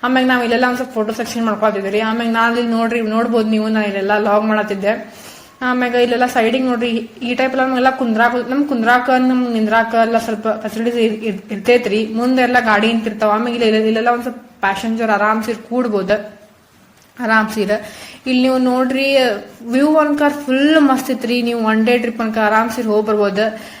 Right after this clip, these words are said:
ಎಂಜಾಯ್ಮೆಂಟ್ ಆಕೈತಿ. ಪ್ಲೀಸ್ ನನ್ ಚಾನಲ್ ಎಲ್ಲರೂ ಲೈಕು, ಶೇರು, ಸಬ್ಸ್ಕ್ರೈಬು, ಕಾಮೆಂಟು ಮಾಡೋದ್ ಮಾತ್ರ ಮರ್ಯಾಕ್ ಹೋಗ್ಬೇಡ್ರಿ. ಒಂದ್ಸತ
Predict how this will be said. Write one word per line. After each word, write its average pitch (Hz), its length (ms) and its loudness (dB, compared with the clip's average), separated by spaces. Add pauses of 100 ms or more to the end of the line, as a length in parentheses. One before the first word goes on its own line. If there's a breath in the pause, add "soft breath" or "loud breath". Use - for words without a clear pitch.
(140 loud breath)
ಎಂಜಾಯ್ಮೆಂಟ್ 226 500 2
ಆಕೈತಿ. 208 400 -4
ಪ್ಲೀಸ್ 254 420 -2
ನನ್ 247 240 0
ಚಾನಲ್ 220 300 0
ಎಲ್ಲರೂ 214 420 2
ಲೈಕು, 247 580 2
ಶೇರು, 226 580 2
ಸಬ್ಸ್ಕ್ರೈಬು, 214 760 0
ಕಾಮೆಂಟು 220 720 0
ಮಾಡೋದ್ 208 340 0
ಮಾತ್ರ 214 300 0
ಮರ್ಯಾಕ್ 214 360 2
ಹೋಗ್ಬೇಡ್ರಿ. 202 420 -2 (440 loud breath)
ಒಂದ್ಸತ 302 420 0